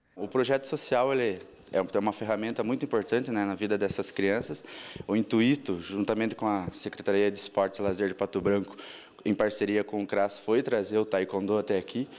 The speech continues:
justamente porque é uma arte marcial, e a arte marcial, ela é diferente também.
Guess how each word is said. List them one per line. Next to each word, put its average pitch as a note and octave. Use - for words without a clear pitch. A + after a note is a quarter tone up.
justamente B2
porque C#3
é B2
uma C3+
arte B2+
marcial, G#2+
e G2+
a G2
arte G2+
marcial, G#2+
ela G2+
é A#2
diferente A#2+
também. A2+